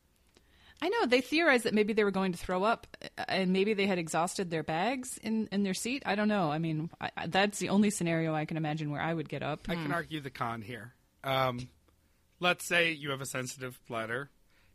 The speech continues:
Speaker 2: and you don't even have to have that sensitive of a bladder if you're being thrown around on a, you know, shake table of a plane,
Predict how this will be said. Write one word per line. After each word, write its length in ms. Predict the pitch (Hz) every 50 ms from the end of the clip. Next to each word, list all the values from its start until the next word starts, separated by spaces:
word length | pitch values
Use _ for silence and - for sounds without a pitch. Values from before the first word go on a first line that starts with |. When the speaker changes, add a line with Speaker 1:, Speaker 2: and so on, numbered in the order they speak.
| _ - -
Speaker 2:
and 120 | 160 170
you 80 | 175 180
don't 180 | 202 226 233
even 180 | 233 190 180 156
have 200 | 151 165 165 -
to 80 | - 160
have 160 | 143 127 117
that 280 | 131 131 156 170 - -
sensitive 480 | - 143 127 123 - - 127 123 110
of 80 | 120 117
a 60 | 123
bladder 320 | 113 123 117 117 117 123
if 180 | 117 117 113 -
you're 60 | 156
being 180 | 143 143 131 131
thrown 540 | - - - - - 139 143 147 156 165 151
around 400 | 139 135 143 147 143 143 131 - -
on 100 | 131 127
a, 140 | 117 113 117 - _
you 120 | - 143 139
know, 160 | 117 113 110
shake 340 | - - - 147 151 147 -
table 320 | - 151 135 131 131 127
of 80 | 123 117
a 60 | 117
plane, 540 | - - - 139 131 127 117 107 107 107